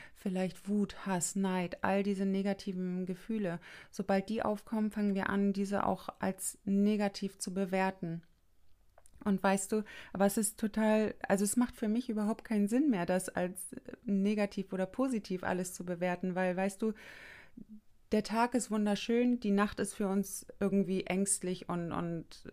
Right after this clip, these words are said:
schlimm. Aber es macht doch auch keinen Sinn, weißt du, weil letztendlich nur unsere Bewertung macht es zu etwas Negativem oder zu etwas Positivem. Und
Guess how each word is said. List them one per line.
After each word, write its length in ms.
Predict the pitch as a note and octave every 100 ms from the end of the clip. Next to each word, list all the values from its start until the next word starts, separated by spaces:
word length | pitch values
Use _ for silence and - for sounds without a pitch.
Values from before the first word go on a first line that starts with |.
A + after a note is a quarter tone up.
| -
schlimm. 540 | - - G3+ F3+ D#3+ - - - - - - -
Aber 140 | G3+
es 120 | G#3
macht 200 | A3+ G#3+
doch 100 | G#3+
auch 180 | - -
keinen 260 | - G#3+ G#3+
Sinn, 300 | B3+ G#3 F3
weißt 280 | F#3 G3 B3+
du, 120 | A3
weil 180 | G3 G3
letztendlich 640 | G3+ - A3 A3+ A3 - - - - - - -
nur 400 | A3 A3+ A#3 A#3
unsere 240 | G#3+ G#3+
Bewertung 880 | G3+ G#3 A3+ C#4+ D4 F#3 D#3+ E3+ F#3 - - - - - - - - -
macht 340 | F#3 F#3 F#3 F3+
es 180 | E3+
zu 100 | -
etwas 360 | F#3+ - F3+ -
Negativem 760 | F3+ F3+ F3 - F3+ D#3+ E3+ E3+
oder 220 | E3+ E3
zu 120 | -
etwas 260 | F3 F#3 -
Positivem. 720 | - F3+ F3 F3+ F3+ E3+ E3+
Und 240 | - F3+